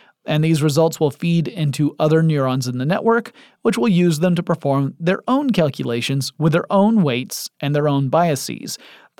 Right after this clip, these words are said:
All of this is to feed those questions through a network to produce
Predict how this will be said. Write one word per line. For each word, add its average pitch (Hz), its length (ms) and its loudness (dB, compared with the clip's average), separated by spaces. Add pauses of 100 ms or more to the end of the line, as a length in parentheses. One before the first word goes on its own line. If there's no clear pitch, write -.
(100)
All 226 220 4
of 214 80 2
this 135 360 0 (300)
is 156 160 -2
to 160 80 0
feed 202 280 2
those 190 200 2
questions 147 480 -2
through 165 420 2
a 156 140 -2
network 139 360 -4
to 139 140 -10
produce 127 400 -6